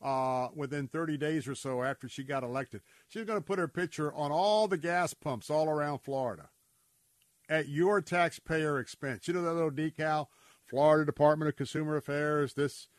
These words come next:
this gas pump has been checked out." Remember when she put her picture out there? Well, the legislature came back and took care of that real quickly because she was using that to get her name out as a political tool. Well, now she's head of the Democrat Party of Florida.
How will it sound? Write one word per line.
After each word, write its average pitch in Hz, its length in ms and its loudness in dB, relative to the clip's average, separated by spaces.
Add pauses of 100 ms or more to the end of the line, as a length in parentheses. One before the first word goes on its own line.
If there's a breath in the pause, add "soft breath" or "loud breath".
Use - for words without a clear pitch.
(160 soft breath)
this 147 160 -2
gas 139 340 0
pump 147 320 -4
has 135 140 -2
been 139 180 -2
checked 147 300 -2
out." 139 160 0 (240 soft breath)
Remember 190 240 0
when 185 140 2
she 170 140 -4
put 175 200 0
her 147 60 4
picture 165 420 0
out 170 200 2
there? 175 360 -2 (1040 soft breath)
Well, 156 120 4
the 143 80 4
legislature 151 680 2
came 143 300 -2
back 139 260 0
and 117 100 -8
took 147 200 -6
care 135 180 -2
of 127 80 2
that 135 180 2
real 131 460 4
quickly 131 420 0
because 123 540 -2 (160 soft breath)
she 151 180 -2
was 139 220 0
using 160 380 2
that 147 240 0
to 135 80 -4
get 135 140 0
her 135 120 2
name 156 320 0
out 131 260 0
as 139 220 -4
a 113 40 -10
political 123 440 -4
tool. 113 340 -4 (300 loud breath)
Well, 143 120 0
now 190 300 0
she's 175 320 -4
head 151 460 0
of 135 100 -12
the 113 80 -10
Democrat 143 560 -4
Party 131 340 0
of 113 120 -4
Florida. 107 380 -4